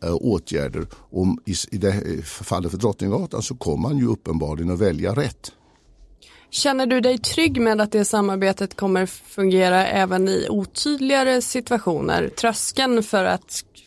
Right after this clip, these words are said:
Speaker 2: kalla in hjälp från militären i Sverige är ju ganska hög, och kommer de här små gröna männen så kommer de ju primärt vara polisens problem initialt.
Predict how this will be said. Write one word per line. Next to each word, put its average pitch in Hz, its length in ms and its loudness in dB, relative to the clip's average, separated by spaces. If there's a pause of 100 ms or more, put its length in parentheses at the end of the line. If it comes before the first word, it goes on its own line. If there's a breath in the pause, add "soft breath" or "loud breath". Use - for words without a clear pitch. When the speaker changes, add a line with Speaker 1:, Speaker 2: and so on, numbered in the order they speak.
(240)
Speaker 2:
kalla 202 220 4
in 247 160 4
hjälp 175 260 -2
från 180 140 0
militären 175 480 2
i 185 80 0
Sverige 175 360 0
är 175 40 4
ju 175 100 2
ganska 185 420 -2
hög, 180 500 0
och 185 100 0
kommer 240 300 0
de 240 120 2
här 175 100 2
små 175 160 -2
gröna 170 340 2
männen 180 360 2
så 190 100 -4
kommer 208 280 0
de 196 160 2
ju 175 80 2
primärt 214 420 0
vara 175 180 2
polisens 226 880 -2
problem 170 440 0
initialt. - 720 -2